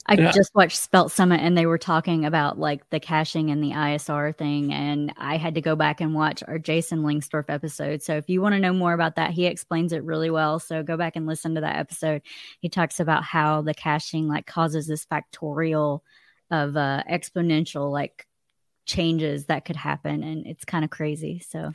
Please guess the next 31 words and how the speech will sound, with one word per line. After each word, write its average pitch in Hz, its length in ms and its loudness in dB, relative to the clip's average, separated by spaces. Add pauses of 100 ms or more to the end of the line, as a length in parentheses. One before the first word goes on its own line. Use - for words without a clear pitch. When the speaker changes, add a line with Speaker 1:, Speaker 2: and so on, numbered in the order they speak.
Speaker 1:
that 160 120 -6
was 170 120 -6
a 160 60 -4
good 156 240 -6
listen. 151 380 -6 (1300)
Speaker 2:
Um, 156 360 8 (160)
is, 170 360 8
so 175 200 10
I 165 180 10
know 175 160 12
they've, 147 300 10
they've 151 280 4
kind 151 200 4
of 131 300 -4 (100)
off 143 220 6
and 139 80 2
on 139 220 4
said 139 180 0
there's 139 220 2
a 143 240 6
roadmap. 143 580 4
Is 147 220 0
there 151 180 6
an 147 80 4
official 175 600 2
roadmap 180 440 8
for 180 160 2
V 175 200 6
three 165 280 2
out 180 320 2
now? 180 300 -2